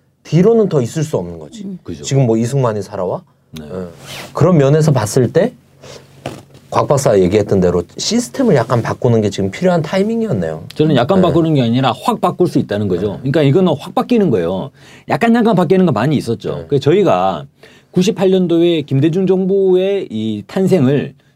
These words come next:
Speaker 3: 정권 교체라고 했을 때 미완의 정권 교체라고
Speaker 1: 네.
Speaker 3: 얘기하지 않습니까? 실제로 정당이, 그러니까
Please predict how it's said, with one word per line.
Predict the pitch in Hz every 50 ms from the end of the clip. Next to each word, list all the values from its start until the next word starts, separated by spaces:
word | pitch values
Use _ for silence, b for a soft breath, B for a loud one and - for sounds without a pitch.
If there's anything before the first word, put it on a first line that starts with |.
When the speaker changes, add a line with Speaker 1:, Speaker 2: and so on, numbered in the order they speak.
| _ _
Speaker 3:
정권 | - 185 220 233 262
교체라고 | 214 170 143 143 156 151 147 139 113 92
했을 | 82 - -
때 | 101 101 95 80 - - - _ _ _ _ _ _
미완의 | - 110 113 156 196 226 240 240 247 233 233 220 156
정권 | - 131 120 110 143 135
교체라고 | 107 95 - - - 107 95 87 82 82 92 127 135
Speaker 1:
네. | 101
Speaker 3:
얘기하지 | 85 85 87 85 78
않습니까? | 82 80 - - 76 71 - - - 71 67 69 71 - - - b b b b b
실제로 | - - 180 175 185 185 170 156 - B B B B B -
정당이, | - 151 185 202 185 208 196 190 180 180 190 185 123 85 139 -
그러니까 | - 98 104 117 107 101